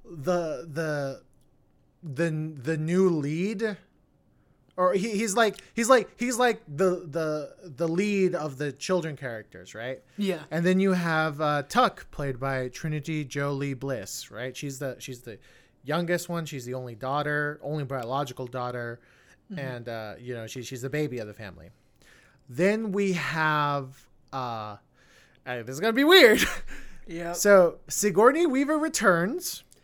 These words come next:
Speaker 1: but she's not, she's not playing, uh, Grace. She returns as Kiri.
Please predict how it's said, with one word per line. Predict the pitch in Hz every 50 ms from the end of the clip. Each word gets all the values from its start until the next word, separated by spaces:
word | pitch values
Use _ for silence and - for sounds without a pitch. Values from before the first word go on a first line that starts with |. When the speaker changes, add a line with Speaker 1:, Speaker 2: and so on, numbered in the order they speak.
| _ _
Speaker 1:
but | - 202 202
she's | 196 202 202 180
not, | 202 220 220 233 233 180 -
she's | - 196 175
not | 185 196 202 208 220 220 220 - _ _ - -
playing, | - 190 190 190 190 190 190 190 185 180
uh, | 175 170 165 165 160 160 139 139 135 - _ _ _ _ - 147
Grace. | 131 131 175 190 175 135 123 151 175 - - - - - _ _ - _ _ _ _ _ _ _ _ _ _ _ _ _ _ _ _
She | - - - 240 269
returns | 285 302 302 294 - - 240 254 240 233 226 226 220 226 214 190 202 202 -
as | - 180 185 185 185 185 185 185 165 170 196 190 - - _ _ _ _ _ _ _ _ _ _ _
Kiri. | - - - 330 381 359 233 156 123 90 - -